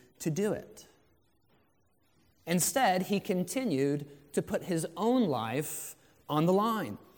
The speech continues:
He sacrificed his own self-determination, his comfort, his mobility, his right to power, his right to rule Israel.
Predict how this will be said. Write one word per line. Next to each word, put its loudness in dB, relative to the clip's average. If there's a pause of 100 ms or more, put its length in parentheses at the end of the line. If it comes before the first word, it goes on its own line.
(140)
He 0
sacrificed 2
his 2
own 4
self-determination, 2
his 0 (200)
comfort, 0 (180)
his 4
mobility, 6 (160)
his 4
right 2
to 0
power, -2 (360)
his -2
right 0
to -2
rule 4
Israel. -4